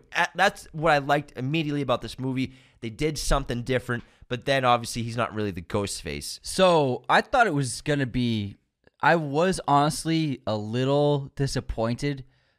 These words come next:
Speaker 2: because I thought the opening was so strong. And when we see Revolori going back to his apartment and stuff, I was like, "Are we gonna get a ghost? Uh, are we gonna get a Scream movie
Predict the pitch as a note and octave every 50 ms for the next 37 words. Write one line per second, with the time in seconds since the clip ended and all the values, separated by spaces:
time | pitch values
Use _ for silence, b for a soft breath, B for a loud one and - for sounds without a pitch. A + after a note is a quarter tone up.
0 | b - B2+ B2 - - D3 C3 A#2+ A2 - - B2 C#3+ C#3+ - D#3+ D#3 - D#3
1 | - - B2+ C3 C3 C3+ D3 B2+ A#2 A2 A2 - - C3 C3 - - - - C3+
2 | D#3+ F#3+ D#3+ A#2 G#2 G#2 G2+ b b b b b b b b b b b _ _
3 | _ _ C#3 C#3 C3+ C#3 C#3 C3+ C3 C3+ B2 - D#3 D3+ D3 C3+ C3+ B2+ B2 B2
4 | B2 B2 B2 A#2+ A#2+ A2+ B2 A#2+ A2+ A2+ A2+ A2+ A2 G#2+ G#2+ - - A2 G#2 F#2+
5 | F#2+ F#2 F2 F#2 - A#2 A2+ A2 - G#2+ G#2+ G2+ F#2+ F2 - - - F#2+ F2+ F2+
6 | - - - B2 C3+ C3+ B2 G#2+ B2 G#2+ G#2+ - - _ _ - C#3 C3 C#3 F3+
7 | G3+ C4+ C#4 C#4 - - G3 F#3 D#3+ B2+ A#2+ C3 C3 D#3+ F#3 F#3 - - - -
8 | C3+ C3+ - C#3 D#3 F3 F3 G3 F3+ E3 D3 C#3 B2+ A#2 - - - D#3+ F3 A3
9 | G3 D3+ B2+ A#2+ G2+ G#2+ A2+ G#2+ b